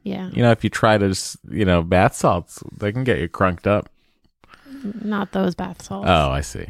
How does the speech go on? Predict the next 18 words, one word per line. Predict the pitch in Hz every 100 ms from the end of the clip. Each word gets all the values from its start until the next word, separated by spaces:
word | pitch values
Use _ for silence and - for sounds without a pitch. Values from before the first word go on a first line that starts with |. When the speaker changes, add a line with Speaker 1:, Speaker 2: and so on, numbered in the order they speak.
| 78
Speaker 1:
Yeah. | - - - _ _ _ _ _ _ _ _ _ _ - - - - - _ _ _ _ _
Speaker 2:
Yeah. | - 92 80 78 78 - -
Speaker 1:
I | 233
just, | 226 - -
I | 226
just, | 202 190 -
I, | -
Speaker 2:
We | 131
were | 135 120
going | 110 117 117 110 110
Speaker 1:
I |
need | 233 160
Speaker 2:
to | -
Speaker 1:
to | 190
relax. | 185 175 165 101 95 92 87
Speaker 2:
see | -
Dory's | 95 90 87 87 -
sister | - - - - 107 - - 71 62 98